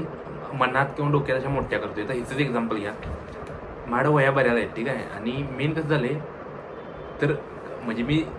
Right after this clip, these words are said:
आणताना तशा जवळजवळ तीनशे पेजेस वया आणतोय आणि त्यातले थोडी पन्नास पेजेस लिहिलं की बाकीचं ते ब्लँकच राहते, ठीक आहे.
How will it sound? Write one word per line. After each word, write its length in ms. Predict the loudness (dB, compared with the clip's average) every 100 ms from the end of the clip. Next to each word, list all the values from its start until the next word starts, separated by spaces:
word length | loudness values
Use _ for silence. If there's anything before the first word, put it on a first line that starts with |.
| -2
आणताना 340 | -2 0 2
तशा 180 | 4 2
जवळजवळ 480 | 2 -2 0 0 2
तीनशे 280 | 2 0 0
पेजेस 240 | -4 -4 0
वया 200 | 0 0
आणतोय 240 | -2 -4 -4 -8 -10 -10 -8
आणि 280 | -4 -2 0 4
त्यातले 220 | 4 4 4
थोडी 200 | 6 6
पन्नास 400 | 6 6 6 6
पेजेस 380 | 6 6 2 -6 -10 -8 -8 -8 -8 -2
लिहिलं 320 | 4 6 6 4 2 -10 -10 0
की 60 |
बाकीचं 340 | 2 4 2 2
ते 40 | 2
ब्लँकच 440 | 4 2 2 0
राहते, 240 | -2 -2
ठीक 160 | -4 -2
आहे. 120 | -2